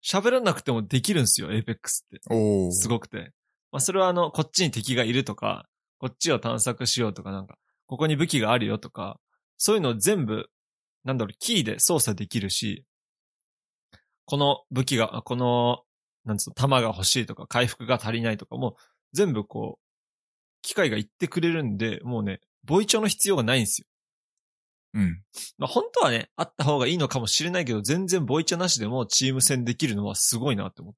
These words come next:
Speaker 1: た。
Speaker 2: なるほど。
Speaker 1: うん、なんか今までこう、なんか荒野行動とかはあの昔やってたけどさ。
Speaker 2: うん。
Speaker 1: ああいうのを友達とやるときはやっぱり話しながらそっちいるかなとかやりながらやってたんだけど。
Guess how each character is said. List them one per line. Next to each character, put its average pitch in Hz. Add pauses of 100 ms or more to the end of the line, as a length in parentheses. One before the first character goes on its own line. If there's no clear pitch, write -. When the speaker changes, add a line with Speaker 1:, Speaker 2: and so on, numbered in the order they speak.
Speaker 1:
た。 - (280)
Speaker 2:
な 98
る 85
ほ 87
ど。 139 (920)
Speaker 1:
う 110
ん、 107
な 120
ん -
か 107
今 175
ま 247
で 160
こ 107 (1200)
う、 -
な 110
ん 107
か -
荒 226
野 233
行 214
動 131
と 110
か 113
は 101
あ 101
の 101
昔 104
や 110
っ -
て -
た 113
け -
ど 98
さ。 107 (160)
Speaker 2:
う 113
ん。 98 (760)
Speaker 1:
あ 151
あ 180
い 202
う -
の 165
を 127
友 120
達 120
と 127
や 120
る 113
と 123
き -
は 104
や 110
っ -
ぱ -
り 110 (420)
話 170
し 202
な 196
が 139
ら 113
そ 110
っ -
ち 139
い 123
る 143
か 123
な 104
と -
か 104
や 107
り 123
な 139
が 113
ら - (360)
や 110
っ -
て -
た 113
ん 101
だ -
け -
ど。 95